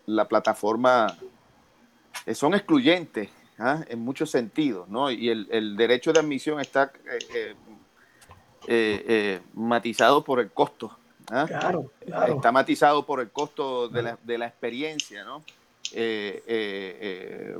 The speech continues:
Speaker 1: por ejemplo, si entramos a la plataforma de Airbnb, eh, eh, interesantemente, eh, eh, eh, um, ¿cómo te puedo decir? L-, l-, l-, te salen las, las, las opciones de hospedaje, pero inmediatamente te salen las experiencias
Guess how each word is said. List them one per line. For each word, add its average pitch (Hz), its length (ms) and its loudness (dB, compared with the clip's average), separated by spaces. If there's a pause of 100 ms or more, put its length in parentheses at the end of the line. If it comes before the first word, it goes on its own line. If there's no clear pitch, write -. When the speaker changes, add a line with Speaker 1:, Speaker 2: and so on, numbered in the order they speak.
Speaker 1:
por 101 120 4
ejemplo, 110 800 2
si - 320 -8
entramos 120 440 2
a 156 40 8
la 151 120 4
plataforma 139 580 -4
de 117 140 -2
Airbnb, 127 440 -4
eh, 151 260 -4 (380)
eh, 101 280 -16 (600)
interesantemente, 139 960 -2 (300)
eh, 117 280 -2
eh, 110 400 -6 (1600)
eh, 135 180 4
um, 127 260 2
¿cómo 123 180 -8
te 139 80 -2
puedo 139 140 2
decir? 139 360 4
L-, 123 180 -8 (120)
l-, 123 240 -8
l-, 127 420 0
te 127 140 6
salen 165 360 6
las, 151 220 6
las, 127 240 2
las 123 160 -2
opciones 143 340 -8
de 143 60 -4
hospedaje, 143 440 -4
pero 139 180 -6
inmediatamente 131 640 -4
te 120 140 -10
salen 127 260 -4
las 120 120 -4
experiencias 117 640 -4